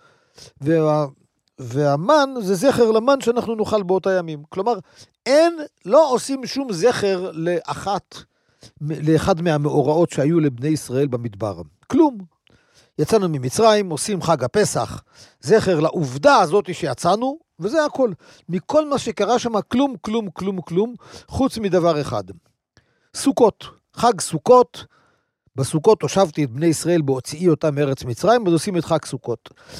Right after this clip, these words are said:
וזה נורא מעניין. דווקא את החג הזה, יתרו לא הזכיר,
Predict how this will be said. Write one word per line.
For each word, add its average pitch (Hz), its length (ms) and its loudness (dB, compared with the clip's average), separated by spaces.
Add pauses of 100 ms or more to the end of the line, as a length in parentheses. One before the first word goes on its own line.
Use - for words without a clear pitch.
(120)
וזה 170 140 2
נורא 254 200 6
מעניין. 196 420 2 (380)
דווקא 320 520 0
את - 100 -2
החג 302 280 0
הזה, 269 300 0 (1800)
יתרו 214 360 4
לא 214 220 6
הזכיר, 175 460 -2